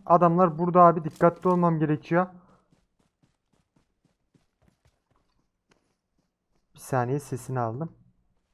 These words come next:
Abi öyle bir yerde yattım ki lak diye görülürüm yani.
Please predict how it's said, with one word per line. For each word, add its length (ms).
Abi 220
öyle 340
bir 60
yerde 260
yattım 480
ki 260
lak 320
diye 180
görülürüm 640
yani. 360